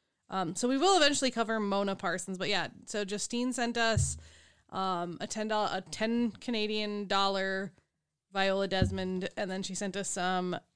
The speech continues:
fancy bookmarks and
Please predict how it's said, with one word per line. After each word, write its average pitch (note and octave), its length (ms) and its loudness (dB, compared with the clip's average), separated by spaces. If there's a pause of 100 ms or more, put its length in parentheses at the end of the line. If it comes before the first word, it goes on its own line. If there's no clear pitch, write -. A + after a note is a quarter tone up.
(280)
fancy F#3+ 640 -2
bookmarks G#3 920 -6 (120)
and F#3+ 580 -2